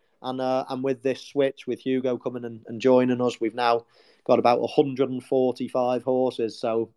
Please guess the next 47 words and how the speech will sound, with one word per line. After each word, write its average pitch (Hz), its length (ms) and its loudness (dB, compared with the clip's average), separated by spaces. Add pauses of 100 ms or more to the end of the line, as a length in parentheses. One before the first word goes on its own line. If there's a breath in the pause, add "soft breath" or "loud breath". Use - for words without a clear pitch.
(100)
it's 131 260 -4
a, 127 240 4
a 127 60 -8
different 156 420 0
operation, 143 600 2
which 123 180 -12
has 123 120 -8
been 131 160 -6
taking 131 320 -4
a 123 60 -4
lot 151 200 4
of 156 60 -10
my 143 120 -2
time 147 340 -4
lately. 117 340 -6
But 117 220 -6 (600)
we 156 140 4
got 160 180 4
some 143 200 -10
really 160 340 0
good 139 200 -4
horses. 135 520 -4
We've 123 80 -8
got 123 160 -6
a 113 60 -6
horse 131 260 -4
called 123 260 -8
Dubawi 127 520 0
Legend, 135 640 -4 (540)
who's, 120 320 0
uh, 120 360 2
at 120 60 -8
the 123 80 -10
minute 131 380 -2
being 120 380 -4 (120)
aimed 123 320 4
at - 100 -2
the, 117 140 0 (100)
the 113 80 -4
two 131 280 4
thousand 120 500 4
guineas. 123 480 4
He's 117 260 0
a 107 120 2 (200)
really 113 560 2
good 113 200 0
horse. 117 460 2